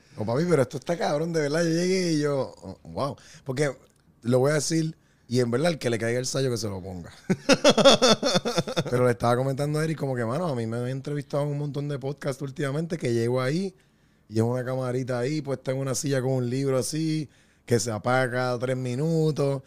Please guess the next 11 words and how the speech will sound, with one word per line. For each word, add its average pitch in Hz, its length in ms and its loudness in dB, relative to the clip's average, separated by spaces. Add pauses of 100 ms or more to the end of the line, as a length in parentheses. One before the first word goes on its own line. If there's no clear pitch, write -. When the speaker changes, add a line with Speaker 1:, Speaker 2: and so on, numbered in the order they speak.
(240)
Speaker 1:
y 110 100 0
entonces 113 320 0
los 127 160 -8
teléfonos 131 400 0
no 127 140 0
sirven. 143 800 2
Es 113 100 -6
como 127 200 -4
que, 123 120 -4
pero 110 200 -4
cabrón. 90 400 -4